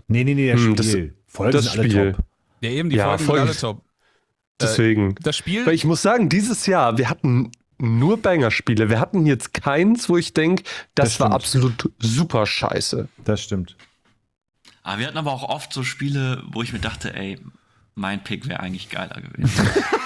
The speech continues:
Speaker 4: <laughs>
Speaker 1: Stay humble.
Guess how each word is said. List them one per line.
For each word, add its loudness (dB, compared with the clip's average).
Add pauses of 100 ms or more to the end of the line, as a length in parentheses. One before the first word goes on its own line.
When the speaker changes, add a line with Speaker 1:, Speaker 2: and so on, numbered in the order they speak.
(320)
Speaker 4:
<laughs> -2
Speaker 1:
Stay 2
humble. 0